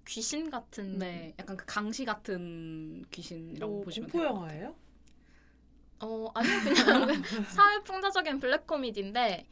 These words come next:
Speaker 2: 음.
Speaker 1: 뭐 벤시라는 귀신이 옛날에는 이랬는데 요즘에는 이렇다 이런 비유적인 의미로 나와서 그랬던 것 같고 지명은 아일랜드의 한 섬인 것 같아요.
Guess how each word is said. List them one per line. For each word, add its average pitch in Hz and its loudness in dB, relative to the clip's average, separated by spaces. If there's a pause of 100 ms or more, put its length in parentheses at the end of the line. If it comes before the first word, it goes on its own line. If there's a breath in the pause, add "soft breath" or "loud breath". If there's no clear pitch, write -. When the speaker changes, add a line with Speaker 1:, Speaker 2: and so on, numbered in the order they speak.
(100)
Speaker 2:
음. 185 -6
Speaker 1:
뭐 190 0
벤시라는 220 -4
귀신이 240 -6
옛날에는 220 0
이랬는데 196 -4
요즘에는 185 -6 (520 loud breath)
이렇다 214 0
이런 190 0
비유적인 240 -2
의미로 180 -2
나와서 170 -2 (400 loud breath)
그랬던 196 -4
것 180 -4
같고 208 0
지명은 262 0
아일랜드의 254 2
한 302 -2
섬인 330 -2
것 247 -4
같아요. 185 -8